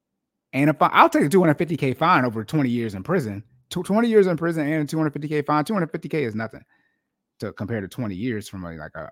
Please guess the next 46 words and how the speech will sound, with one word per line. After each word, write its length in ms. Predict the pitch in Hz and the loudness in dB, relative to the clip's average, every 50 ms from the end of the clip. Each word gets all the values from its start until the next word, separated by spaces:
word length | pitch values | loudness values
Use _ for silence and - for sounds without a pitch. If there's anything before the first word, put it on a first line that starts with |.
| - | -16
a, 460 | - - 78 73 - - - 69 - 80 | -16 -14 -14 -14 -14 -16 -18 -18 -16 -16
a 40 | |
monetary 480 | 82 87 101 123 131 123 - 110 92 87 | -12 -8 -8 -6 -6 -6 -8 -8 -10 -10
standpoint. 560 | - - - 85 85 87 - 90 87 90 87 - _ _ _ _ _ _ _ _ _ _ _ _ _ _ _ _ _ _ _ _ _ _ _ - | -12 -14 -14 -14 -14 -14 -12 -12 -12 -12 -14 -16 _ _ _ _ _ _ _ _ _ _ _ _ _ _ _ _ _ _ _ _ _ _ _ -6
I, 60 | - | -2
I'm 120 | 85 98 151 | 0 2 4
gonna 140 | 160 - | 4 4
make 160 | - 165 175 - | 4 2 2 0
two 100 | 139 127 | -2 -2
hundred 140 | 113 107 | -2 -2
fifty 180 | 101 120 104 110 | -4 -6 -6 -4
K 160 | - 131 143 | -2 -2 0
in 80 | 165 139 | 0 0
less 140 | 117 101 - | -2 -4 -4
than 100 | 113 98 | -8 -6
twenty 240 | - 120 117 107 | -4 -4 -4 -2
years. 240 | 95 110 147 160 131 | -2 0 0 0 0
I 120 | 110 127 151 | 0 -2 -2
ain't 100 | - 104 | -2 -2
worried 160 | 127 190 165 | -2 -4 -4
about 240 | 113 95 92 - - | -4 -6 -8 -6 -4
that. 240 | 123 135 101 - - - - - - - - | -4 -4 -6 -8 -14 -20 -20 -20 -12 0 4
All 80 | - | 4
right, 120 | 127 120 110 | 6 6 6
these 240 | 110 139 180 202 202 | 4 4 4 6 8
are 380 | 185 165 156 151 143 143 143 - _ _ _ _ _ _ _ _ _ _ _ _ _ _ _ - | 8 10 10 8 6 4 2 -4 _ _ _ _ _ _ _ _ _ _ _ _ _ _ _ -4
working 400 | 104 117 - 185 - 185 160 131 | 2 4 4 4 4 4 2 4
class 380 | - 131 120 117 113 107 - | 4 2 2 2 0 -2 -4
folks. 300 | - - 104 90 87 - | -6 -6 -6 -6 -4 0
And 100 | 156 175 | 2 2
I'm 120 | 165 151 180 | 4 4 2
interested, 520 | 214 262 269 147 113 117 117 107 101 98 - _ | 2 2 2 0 0 -2 -2 -4 -4 -6 -8 _
you 120 | - 113 | -6 -6
know, 100 | 101 101 | -4 -4
if 200 | 95 90 107 104 | -6 -6 -8 -8
we 120 | 101 104 107 | -6 -4 -4
get 120 | 110 117 | -2 -2
into 340 | 107 104 - - 101 95 92 | -4 -4 -4 -4 -4 -4 -2
who 200 | 90 113 123 107 | 0 0 0 0
actually, 540 | - 107 104 101 - - 101 98 90 - - _ _ _ _ _ _ _ _ _ _ - - | 0 -2 -4 -4 -6 -8 -6 -6 -6 -8 -10 _ _ _ _ _ _ _ _ _ _ -8 -6
um, 260 | 95 95 92 85 80 | -4 -4 -4 -4 -4
outside 280 | - 104 107 - 107 95 | -4 -4 -4 -4 -4 -6
of 80 | 85 - | -6 -6
celebrities, 520 | - 92 104 120 113 104 98 95 90 87 | -6 -4 -4 -2 -2 -2 -4 -4 -4 -6
you 80 | 90 85 | -6 -6
know, 340 | 85 80 76 71 67 - | -6 -6 -8 -10 -12 -16